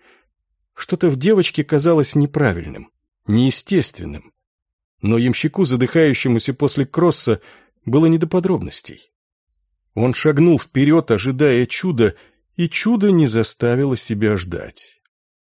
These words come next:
"О, папик!" — сказали за спиной. "Ну ты прям везде!" Близко,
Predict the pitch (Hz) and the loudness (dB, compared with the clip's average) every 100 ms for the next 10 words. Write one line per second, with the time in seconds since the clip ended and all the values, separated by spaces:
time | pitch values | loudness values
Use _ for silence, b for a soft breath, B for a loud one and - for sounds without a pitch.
0 | _ 190 220 208 202 170 143 135 _ 262 | _ 4 6 6 6 6 4 0 _ 0
1 | 233 190 147 123 - 120 - - - 127 | 2 4 2 2 0 -4 -4 -6 0 2
2 | 110 110 107 98 107 - 139 113 107 95 | 2 2 0 -2 -4 -2 0 2 2 0
3 | - B B B _ 107 123 117 110 - | -6 B B B _ 2 2 2 -2 -2
4 | 107 107 - 123 190 233 233 233 196 139 | -2 0 2 2 2 2 0 -4 -6 -6
5 | 104 78 - - _ _ _ _ _ _ | -6 -6 -12 -20 _ _ _ _ _ _
6 | _ 85 95 113 - - - | _ -8 -6 -4 -6 -12 -20